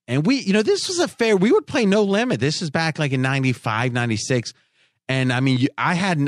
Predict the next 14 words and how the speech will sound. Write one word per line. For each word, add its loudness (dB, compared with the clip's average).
n-, -2
nights 0
I 0
won 0
two -6
thousand -4
bucks. -4
So, -4
I -2
mean, 2
I 0
was, -2
you -10
know, -12